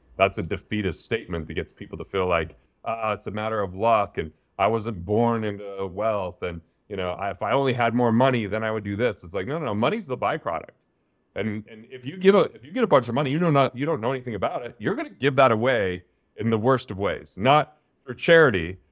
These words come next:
but through the most expensive tuition possible. You know, and that's, that's self-evident if you look at people that either marry into money,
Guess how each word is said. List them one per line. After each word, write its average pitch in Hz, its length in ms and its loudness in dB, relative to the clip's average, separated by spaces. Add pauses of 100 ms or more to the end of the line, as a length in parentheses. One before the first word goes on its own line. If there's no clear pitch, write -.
(120)
but 123 200 4
through 123 520 0 (580)
the 117 120 4
most 131 280 6
expensive 135 520 -2
tuition 117 420 -6
possible. - 560 -6 (420)
You 107 100 -4
know, 104 120 0
and 107 80 -2
that's, 123 300 -2
that's 123 380 2
self-evident 110 720 -2
if 95 140 -20
you 98 120 -10
look 98 160 -10
at 90 120 -12
people 95 300 -8
that 87 200 -16 (400)
either 95 360 -4
marry 113 320 0
into 107 180 0
money, 101 460 -4